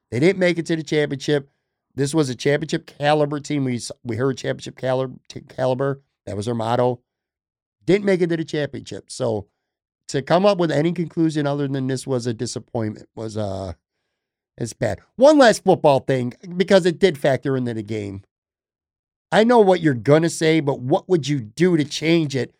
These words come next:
overtime? It happened to Mahomes three years ago. He never got to see the ball against Tom Brady. This time it was Josh Allen. He loses a coin flip. He never gets to see, to see the ball. It's not right. I don't know. I don't personally know anyone who thinks this rule is good for the playoffs, at least overtime.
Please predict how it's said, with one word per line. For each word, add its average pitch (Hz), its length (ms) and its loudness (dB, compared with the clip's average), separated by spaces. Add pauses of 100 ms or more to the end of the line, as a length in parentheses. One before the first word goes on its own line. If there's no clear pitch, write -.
(360)
overtime? 123 600 2 (460)
It 131 100 -2
happened 175 300 6
to 202 40 6
Mahomes 185 480 4
three 180 200 -2
years 170 240 4
ago. 151 360 2 (280)
He 170 80 4
never 175 220 4
got 170 180 2
to - 60 -14
see 175 160 -4
the 160 100 0
ball 151 240 6
against 135 300 -2
Tom 131 200 -2
Brady. 120 440 -4 (500)
This 135 200 -2
time 147 260 2
it 143 60 0
was 135 140 -2
Josh 139 320 2
Allen. 135 300 2
He 113 80 -2
loses 131 300 -4
a 120 60 -4
coin 135 260 -4
flip. 135 280 -4 (300)
He 120 80 -4
never 131 240 0
gets 123 200 -4
to 110 80 -12
see, - 180 -14 (160)
to 110 80 -12
see 135 160 -6
the 117 100 -4
ball. 110 420 0 (840)
It's 127 160 -8
not 131 300 0
right. 120 360 2 (160)
I 135 140 -2
don't 170 180 2
know. 170 140 4
I 170 180 6
don't 226 220 2
personally 196 360 -2
know 160 160 2
anyone 165 220 2
who 135 80 -4
thinks 139 200 -8
this 127 180 -10
rule 135 180 -2
is 104 100 -8
good 135 180 -4
for 135 100 -4
the 139 60 -6
playoffs, 151 360 2
at 110 60 -10
least 104 200 -8
overtime. 101 540 -8